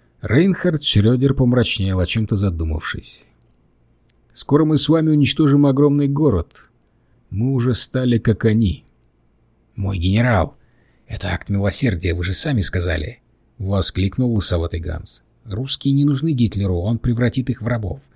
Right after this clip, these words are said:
Мы даруем им славную, быструю смерть». «Сраная война»,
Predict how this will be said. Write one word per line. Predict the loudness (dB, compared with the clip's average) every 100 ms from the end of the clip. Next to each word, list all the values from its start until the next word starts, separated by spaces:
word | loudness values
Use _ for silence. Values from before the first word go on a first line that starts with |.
| _ _ _
Мы | -4 -2 0
даруем | 0 0 0 0
им | -2
славную, | -2 -4 -4 -4 -2 -2
быструю | 0 -2 -4 -8 -8 -6
смерть». | -6 -6 -8 -12 -20 _ _ _ _ _ _ _ _ _ _ _ _ _ _ _ _
«Сраная | -6 -2 2 4 2 0 -2 -2 0
война», | 0 0 0 -2 -4 -8